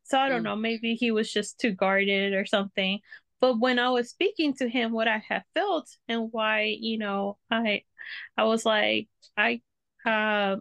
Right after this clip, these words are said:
Speaker 1: I can't do you the healing. I don't know why," but I started telling him, like, a little, just, I don't know, like, I got, I started speaking to him, and, like, you could just see his eyes, and you could see, like, expression, and I was like,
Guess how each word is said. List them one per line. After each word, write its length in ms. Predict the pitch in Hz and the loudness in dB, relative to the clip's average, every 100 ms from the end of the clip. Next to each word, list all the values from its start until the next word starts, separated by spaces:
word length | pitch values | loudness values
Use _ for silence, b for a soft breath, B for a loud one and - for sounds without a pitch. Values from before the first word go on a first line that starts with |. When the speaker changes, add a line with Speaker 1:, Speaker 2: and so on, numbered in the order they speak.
| - | -2
Speaker 1:
I 80 | 240 | -2
can't 380 | - 285 208 | 0 0 0
do 120 | 190 269 | 0 0
you 260 | 294 302 285 | 2 0 -2
the 140 | 269 | -6
healing. 480 | 285 285 285 294 302 | -4 -2 0 0 -2
I 100 | 262 | -2
don't 140 | 247 226 | -2 -2
know 100 | 190 | -4
why," 640 | 208 262 262 262 262 262 254 _ | 0 2 4 4 2 0 -4 _
but 300 | 214 208 202 | -2 0 0
I 120 | 220 226 | 0 -2
started 340 | 220 202 196 | -2 -2 -2
telling 220 | 208 208 | -4 -2
him, 240 | 214 208 208 | -2 -2 0
like, 180 | 196 202 | -2 0
a 40 | |
little, 400 | 202 226 208 196 - _ - 180 185 - - | 2 2 0 -4 -10 _ -14 -8 -8 -4 -2
just, 240 | 359 - - | -2 -4 -4
I 120 | - 403 | -2 0
don't 140 | 240 | 2
know, 180 | 214 233 | 2 4
like, 160 | 240 240 | 2 2
I 100 | 285 | 2
got, 220 | 285 247 | 0 0
I 80 | 277 | -2
started 340 | - 330 240 | -2 0 0
speaking 360 | - 294 294 254 | -2 -2 -2 -4
to 100 | 240 | -2
him, 240 | 202 202 - B B B B | -2 -2 -4 B B B B
and, 80 | 277 | 0
like, 160 | 294 285 | 2 2
you 120 | 294 | 2
could 120 | 311 | 2
just 180 | 311 294 | 0 0
see 240 | 320 311 | 0 2
his 220 | 311 269 - | 2 0 2
eyes, 500 | 247 269 285 294 294 302 | 2 4 2 2 -2 -4
and 180 | 269 | -4
you 80 | 285 | -4
could 100 | 311 | -4
see, 160 | - 285 | -4 -2
like, 160 | 277 285 | 0 0
expression, 880 | 262 - - 240 262 - 277 269 262 | -2 -8 -2 0 0 0 0 2 2
and 140 | 226 | 0
I 60 | 233 | 0
was 260 | 240 247 - | 0 -2 -4
like, 460 | 233 233 233 233 | -2 0 0 -2